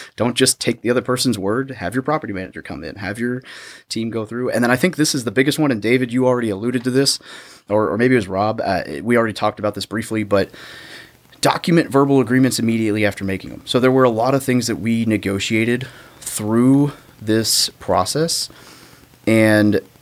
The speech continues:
we would have a phone call 'cause we were, you know, long distance. We'd have a phone call, we'd negotiate all this stuff. And what I failed to do was immediately follow that phone call with an email saying, "Hey, great call today.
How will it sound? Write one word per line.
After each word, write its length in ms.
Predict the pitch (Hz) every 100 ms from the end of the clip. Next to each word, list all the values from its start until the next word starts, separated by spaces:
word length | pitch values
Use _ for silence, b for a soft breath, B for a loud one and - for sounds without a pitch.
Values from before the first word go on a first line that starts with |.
| -
we 140 | 113
would 100 | 123
have 140 | 123 131
a 40 |
phone 260 | 113 110 117
call 320 | 139 139 147 - -
'cause 160 | - 104
we 100 | 107
were, 200 | 107 107 107
you 80 |
know, 80 | 104
long 240 | 104 95 95
distance. 480 | 95 135 156 -
We'd 140 | - 104
have 100 | 110
a 40 |
phone 200 | 123 110
call, 160 | 120 120
we'd 100 | 110
negotiate 400 | 98 98 - 107
all 120 | 107
this 120 | 110
stuff. 260 | - 123 - B B B B B
And 120 | 113
what 100 | 110
I 80 | 120
failed 420 | 117 - 104 131 135
to 80 |
do 260 | 107 98 117
was 180 | 123 101
immediately 640 | 95 101 123 156 151 151
follow 300 | 147 113 123
that 180 | 120 104
phone 240 | 120 110
call 280 | 104 117 117
with 180 | 107 98
an 120 | 98 -
email 380 | 127 101 82
saying, 280 | - 104 95
"Hey, 260 | 95 165 - B B B B B _ _ _ _ -
great 220 | - 131
call 240 | - 127 123
today. 360 | 120 120 120